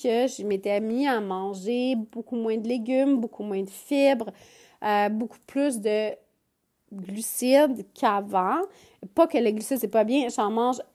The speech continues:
régulièrement. C'est juste que je mangeais régulièrement des grosses assiettes de spaghettis, euh, parce que mes enfants adorent le spaghetti. Et, euh, moi, je, ça, c'est, c'est, c'est difficile sur mon corps,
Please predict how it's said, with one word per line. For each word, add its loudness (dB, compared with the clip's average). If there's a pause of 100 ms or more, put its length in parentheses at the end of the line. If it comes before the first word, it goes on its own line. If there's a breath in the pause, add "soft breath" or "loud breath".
régulièrement. 2
C'est -2
juste -4
que 2 (200)
je 0
mangeais 0
régulièrement 2
des -4
grosses 4
assiettes 2
de 2
spaghettis, -2 (560 loud breath)
euh, 0
parce -6
que -2
mes 0
enfants 0
adorent 2
le 0
spaghetti. -6 (600 soft breath)
Et, 4 (100)
euh, 4
moi, 2
je, -10
ça, -6 (120)
c'est, -4
c'est, -8
c'est -6
difficile 0
sur -4
mon 2
corps, 2